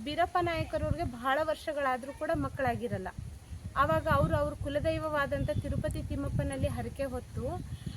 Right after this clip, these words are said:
ಆ, ಹರಕೆ ಹೊತ್ತಾಗ ಅವರಿಗೆ ಒಂದು ವರ್ಷದಲ್ಲಿ ಗಂಡು ಮಗು ಆಗ್ತದೆ. ತಿರುಪತಿ ತಿಮ್ಮಪ್ಪನ ವರಪ್ರಸಾದ ಅಂಥೇಳಿ ಆ ಮಗುವಿಗೆ ತಿಮ್ಮಪ್ಪ ನಾಯಕ ಅಂತ ಹೆಸರಿಡ್ತಾರೆ. ಹೆಸರಿಟ್ಟ ನಂತರ ಆ ಮಗು ಶಾಂತ ಸ್ವಭಾವ, ಸರಳ ನಡೆನುಡಿಗಳದ್ದು,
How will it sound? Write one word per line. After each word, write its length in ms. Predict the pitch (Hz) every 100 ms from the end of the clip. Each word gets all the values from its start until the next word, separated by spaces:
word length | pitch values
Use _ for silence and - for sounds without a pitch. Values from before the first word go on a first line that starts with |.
| - 269
ಆ, 500 | 277 269 269 269 254
ಹರಕೆ 380 | 262 269 311
ಹೊತ್ತಾಗ 460 | 349 302 - 294 285 415
ಅವರಿಗೆ 500 | 330 330 339 311 285
ಒಂದು 340 | 269 285 294
ವರ್ಷದಲ್ಲಿ 440 | 277 - - 285 -
ಗಂಡು 300 | 262 277 277
ಮಗು 160 | 254
ಆಗ್ತದೆ. 760 | 247 240 - 196 226 349 - - - - - - - - - -
ತಿರುಪತಿ 440 | 294 - 370 370
ತಿಮ್ಮಪ್ಪನ 520 | 370 349 320 359 349 349
ವರಪ್ರಸಾದ 680 | 285 302 - 349 - 320 254
ಅಂಥೇಳಿ 640 | 208 190 - 311 - -
ಆ 220 | 320 277 277
ಮಗುವಿಗೆ 500 | 285 - - - -
ತಿಮ್ಮಪ್ಪ 420 | - - - -
ನಾಯಕ 400 | 311 285 277 254
ಅಂತ 260 | 233 -
ಹೆಸರಿಡ್ತಾರೆ. 680 | 214 190 - - - - 196 - - - - -
ಹೆಸರಿಟ್ಟ 460 | 269 285 359 339 330
ನಂತರ 240 | 302 302 359
ಆ 140 | 349
ಮಗು 480 | 330 294 285 330 349 -
ಶಾಂತ 300 | 294 302 -
ಸ್ವಭಾವ, 540 | - 302 294 285 285 277 - -
ಸರಳ 220 | - -
ನಡೆನುಡಿಗಳದ್ದು, 1000 | - - - - - - - 247 -